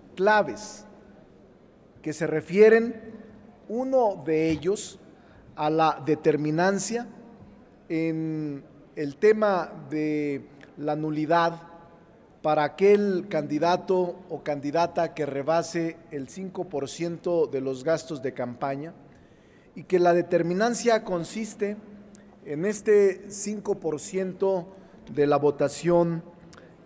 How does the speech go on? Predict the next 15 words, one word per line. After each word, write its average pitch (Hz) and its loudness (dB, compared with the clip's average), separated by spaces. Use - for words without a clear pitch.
que 165 0
sea 160 -2
la 156 0
diferencia 147 -2
del 131 -2
primero 147 2
o 147 0
el 139 -2
segundo 147 0
o 147 2
el 143 0
tercer 147 -4
lugar 135 -2
o 139 -4
cercanos 151 -2